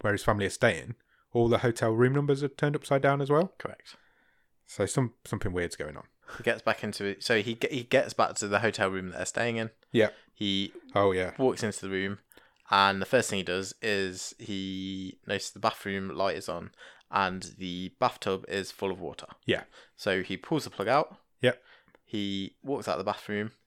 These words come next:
Speaker 1: Yep.
Speaker 2: Goes over to the bed, and his wife and daughter are on the bed.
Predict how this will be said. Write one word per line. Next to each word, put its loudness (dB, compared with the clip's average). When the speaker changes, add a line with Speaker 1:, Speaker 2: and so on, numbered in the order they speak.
Speaker 1:
Yep. -4
Speaker 2:
Goes 0
over -2
to -14
the -12
bed, 2
and 0
his -6
wife -2
and -6
daughter -4
are -2
on -2
the -6
bed. -8